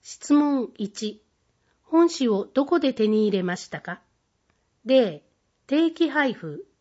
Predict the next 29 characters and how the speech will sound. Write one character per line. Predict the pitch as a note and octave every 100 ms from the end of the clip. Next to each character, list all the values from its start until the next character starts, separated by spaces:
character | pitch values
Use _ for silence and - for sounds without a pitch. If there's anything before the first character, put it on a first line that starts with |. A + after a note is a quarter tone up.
| _ -
県 | D#4 D4+ D4+
庁、 | F#3 D#3 C3 _ _ -
観 | B3+ D4+ D#4+
光 | D#4 D#4
窓 | D4 C4+ B3
口、 | G3 - D3+ - _ _ -
空 | B3+ C4+
港、 | B3+ A3+ G#3+ F3 E3 _ _
ウ | G#3
ェ | A#3 B3+
ブ | B3+
な | A#3+ G#3+
ど。 | D3 - _ _ _ _ _ _ _ _ _ _ _
質 | - - C#4
問 | D4+ D4+ C4 A3+ - G3+
二。 | G#3+ A3 - _ _ _ _ _ _
本 | - E4 F4
県 | E4+ C4+ A#3+
の | A3
魅 | G#3+ G#3
力 | G#3 G#3+
が | G3 F3+ - -
伝 | A#3
わ | C4
り | C4+ C#4
ま | C#4
し | C#4
た | F3
か？ | - E3+